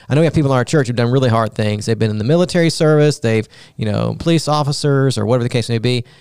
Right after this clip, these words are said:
You know, I've done some hard things. I've, I've, um, you know, earned a P H D degree. I've, you know, learned how to fly an airplane. I mean, I've done some hard things, but the hard things I've done in my life, they do not compare to the difficulty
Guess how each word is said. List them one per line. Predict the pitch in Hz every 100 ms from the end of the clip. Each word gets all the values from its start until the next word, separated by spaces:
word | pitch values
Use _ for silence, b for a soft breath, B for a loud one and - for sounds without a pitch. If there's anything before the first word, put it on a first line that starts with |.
| b
You | 110
know, | 110
I've | 139
done | 147 143
some | 123
hard | 143 135 127
things. | 135 127 123 117
I've, | 113 110 B B B
I've, | 110 110 110
um, | 117 104 104 113
you | 120
know, | 107 113 107
earned | 143 139
a |
P | - 160 123
H | 107
D | 139 226 220
degree. | 208 214 208 202 202
I've, | 170 120 117 110 B B -
you | 117
know, | 107
learned | 123 165
how | 160
to | 117
fly | 156 127
an | 120
airplane. | 180 185 - 180 175 175 B B B
I |
mean, | 311
I've | 175
done | 220
some | - 123
hard | 156 170 139
things, | 202 180 123 117
but | 151
the | 143
hard | 135 214 208
things | 196 180 156
I've | 156
done | 143 175
in | 147
my | 131
life, | 165 135 117 B B B B
they | 143
do | 190 208
not | 185 -
compare | 147 117 139 151 127 113 113
to | - 135
the | 107
difficulty | 98 - 180 - - 120 104 - 110 104